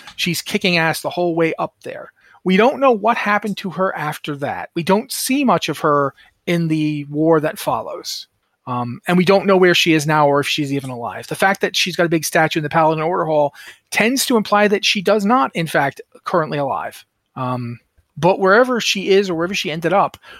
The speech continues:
without her, there'd be no alliance today, because there would have been nobody coming up from Stormwind in the first place, because they would have all died. And furthermore, you see the Four Dragon line,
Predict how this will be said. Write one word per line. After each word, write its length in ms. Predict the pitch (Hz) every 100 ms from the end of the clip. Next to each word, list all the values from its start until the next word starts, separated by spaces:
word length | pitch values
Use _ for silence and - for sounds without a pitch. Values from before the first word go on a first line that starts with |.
| -
without 640 | 240 170 151 - 175 285 - 831 -
her, 440 | 254 143 - - _ _ -
there'd 360 | 143 180 180 131
be 260 | 185 214
no 240 | 190 175 160 175 202
alliance 500 | 175 160 165 147 147
today, 440 | - 147 131 - _ _ _ -
because 340 | 180 190 160
there 140 | 165
would 140 | 160 175
have 120 | 147
been 280 | 180 190 175
nobody 400 | 165 180 175 170
coming 360 | - 175 165 160
up 320 | 165 160 - _ - -
from 240 | - 160
Stormwind 640 | - - 175 160 160 156 147 -
in 120 | 165
the 80 | 151
first 340 | - 160 -
place, 340 | 156 139 123 - - -
because 380 | 165 - 175 156
they 120 | 160
would 160 | 156
have 120 | 151 147
all 220 | 156 156
died. 640 | 135 123 135 110 104 82 - _ _
And 380 | 175 175 165 151 - _ _ -
furthermore, 720 | - 339 277 190 170 160 156 _
you 100 | 170
see 180 | 165 302
the 100 | 285
Four 240 | - 240
Dragon 380 | 214 214 185 160
line, 420 | 175 226 165 160